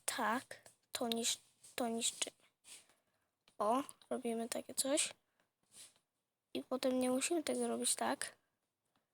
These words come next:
Musicie tego robić tak, tylko wystarczy, o, że to zrobicie tak. W taki sposób. I potem jeszcze... Czekajcie. I potem wystarczy, że jeszcze tutaj klocka dostawić. O,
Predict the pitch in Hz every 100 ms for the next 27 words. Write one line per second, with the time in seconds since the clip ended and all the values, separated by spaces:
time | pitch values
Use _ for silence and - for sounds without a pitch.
0 | _ _ - 269 339 - 311 254 240 240
1 | 247 294 - - - 277 277 - - -
2 | - 226 214 233 233 - - 262 262 269
3 | - 233 269 - - _ _ _ _ _
4 | _ _ - - - 269 269 277 _ -
5 | - 254 262 254 254 - - - _ _
6 | _ - - - - _ _ _ _ _
7 | _ _ _ _ _ - 269 240 240 262
8 | 254 - - - - - 277 - 262 262
9 | 262 269 - 285 277 269 269 - 262 -
10 | - - 254 262 - - 269 - - -
11 | - - - _ _ _ - - - _
12 | - - - -